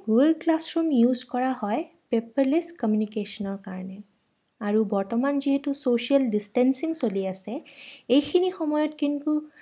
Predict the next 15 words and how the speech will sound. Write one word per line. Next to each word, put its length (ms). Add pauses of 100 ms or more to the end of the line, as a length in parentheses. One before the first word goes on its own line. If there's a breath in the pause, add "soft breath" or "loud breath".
(180 loud breath)
Google 300
Classroom-এ 800 (460 loud breath)
আমাক 300 (260)
বহুত 480 (560)
সহায় 360
কৰিব 420
পাৰে। 220 (520 soft breath)
এই 260
Google 240
Classroom-ৰ 640
জৰিয়তে 540
যিটো 220
ছিকিউৰ 680
প্লেটফৰ্ম 500
হয়, 260